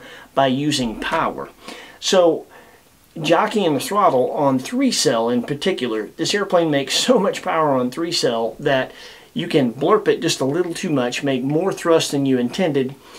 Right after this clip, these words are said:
and make the airplane balloon. Don't really have that problem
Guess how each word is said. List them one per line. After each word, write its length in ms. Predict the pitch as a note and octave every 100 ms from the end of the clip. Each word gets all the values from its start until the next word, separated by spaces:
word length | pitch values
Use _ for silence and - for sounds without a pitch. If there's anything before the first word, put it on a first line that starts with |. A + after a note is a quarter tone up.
| - -
and 200 | D#3 D3
make 180 | C#3+ C#3
the 160 | C#3
airplane 440 | C3+ C3+ C3+ A#2+ A2
balloon. 380 | E3 C#3 A2 - - -
Don't 180 | A#3+ C4
really 140 | G3
have 280 | E3+ F3+ D#3+
that 380 | D#3+ D3 - -
problem 640 | - G3+ E3+ C#3+ C3+ C#3+